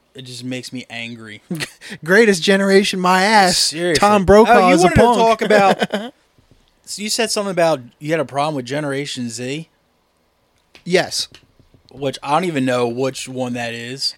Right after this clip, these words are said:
Speaker 2: It's not a, it's not a problem per se, but it's a hilarious
Speaker 1: Well,
Speaker 2: observation
Speaker 1: before you
Speaker 2: that
Speaker 1: get
Speaker 2: I
Speaker 1: into
Speaker 2: found.
Speaker 1: it,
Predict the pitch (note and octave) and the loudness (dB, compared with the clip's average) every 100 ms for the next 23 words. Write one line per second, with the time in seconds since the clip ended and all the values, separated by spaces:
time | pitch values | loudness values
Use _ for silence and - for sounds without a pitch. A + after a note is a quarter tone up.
0 | - E3 - F#3 G#3+ F#3+ _ F3 C4 C4+ | -8 -6 -4 -2 -2 -2 _ -8 -4 -4
1 | - E3+ D#3 F#3+ G3+ G#3+ - G#3+ A3 F#3 | -2 -2 -2 -2 -2 -4 -2 -2 0 -2
2 | D#3+ D#3 C#3+ - D3+ D#3 E3 E3+ D#3 C#3 | -4 -6 -6 -6 -2 0 2 2 0 -4
3 | - E3 E3 D#3 C#3+ G#3 A#3 G#3 E3 F3 | -2 -2 0 -2 2 2 2 0 -2 0
4 | A#3 A#2+ C3 C3 - | -2 -2 -2 -2 -4